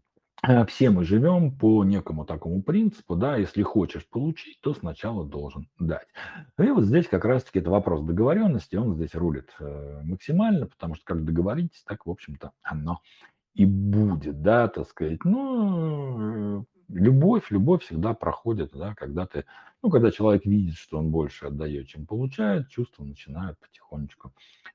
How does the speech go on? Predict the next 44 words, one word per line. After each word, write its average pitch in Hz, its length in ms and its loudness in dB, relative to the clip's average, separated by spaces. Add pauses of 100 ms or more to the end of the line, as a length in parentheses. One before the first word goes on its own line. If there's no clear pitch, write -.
уходить. 92 640 4
И 73 40 -2
есть 76 200 -4
такая 67 300 -6
вот, 67 120 -8
психологи 69 500 -4
говорят, 110 500 2
хорошая 73 460 -4
фраза, 143 420 -2 (320)
она 170 200 4
очень 123 280 4
исковеркана, 117 680 0
да, 107 200 -4
что, 73 300 -10 (800)
а, 90 140 0
значит, - 240 -8
в - 40 -14
костёр 82 400 0
любви 82 260 2
надо, 71 360 -6 (340)
м, 80 360 -10
э, 71 120 -12 (400)
подбрасывать 87 680 -2
палки, 175 460 2 (300)
<clears throat> - 300 -6
да, 120 1040 6
имея 85 400 -4
в 76 40 -12
виду 78 200 -8
сексуальный 85 560 -14
контекст. - 540 -6
Секс, - 160 -8
конечно, 78 300 -10
очень, - 220 -12
секс, - 280 -4
конечно, 82 360 -10
очень 78 260 -10
важен, 127 320 -6
у - 20 -12
нас 76 180 -12
будет 73 200 -16
прям 73 180 -14
отдельный 73 520 -10
эфир 151 280 -8